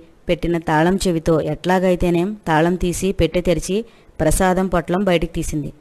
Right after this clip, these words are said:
"వెధవది, బట్టలు కుక్కడంతో లడ్డు ముక్కలైపోయినాయి" అంటూ ఆవిడ వెనక్కు తిరిగింది. ఎదురుగా గాయత్రి నిలబడి ఉంది. ప్రసాదం ఇవ్వబోతున్న ఆవిడ ఆగిపోయింది.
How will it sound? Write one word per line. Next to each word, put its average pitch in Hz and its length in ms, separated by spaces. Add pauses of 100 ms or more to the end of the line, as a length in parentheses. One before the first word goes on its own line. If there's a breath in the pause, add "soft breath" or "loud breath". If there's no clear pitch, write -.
"వెధవది, 156 580
బట్టలు 160 420
కుక్కడంతో 175 540
లడ్డు 165 280
ముక్కలైపోయినాయి" 175 840 (600 soft breath)
అంటూ 170 300
ఆవిడ 175 280
వెనక్కు 160 300
తిరిగింది. 147 440 (580)
ఎదురుగా 185 460
గాయత్రి 170 520
నిలబడి 185 400
ఉంది. 151 340 (180)
ప్రసాదం 190 480
ఇవ్వబోతున్న 180 520
ఆవిడ 160 220
ఆగిపోయింది. 165 840